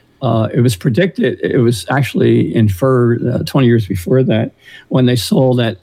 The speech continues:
Sirius's, Sirius A, we'll call it, this is the A star, uh, its motion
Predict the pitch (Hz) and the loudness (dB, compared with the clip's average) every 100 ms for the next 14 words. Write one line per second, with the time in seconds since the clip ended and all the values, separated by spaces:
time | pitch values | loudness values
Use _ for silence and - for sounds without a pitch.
0 | _ - - 143 139 123 123 - 117 110 | _ -14 -2 2 4 4 2 0 0 0
1 | - 135 120 101 - 110 101 110 - 104 | -2 0 2 0 0 0 2 0 -2 -2
2 | 95 - - 110 117 101 - 107 - 135 | -2 -4 -6 -4 -2 -2 -2 -2 -4 -4
3 | - - - - 120 107 - 131 - 131 | -6 -20 -10 -4 -2 -2 -2 -2 0 2
4 | 143 113 117 110 | 2 2 0 0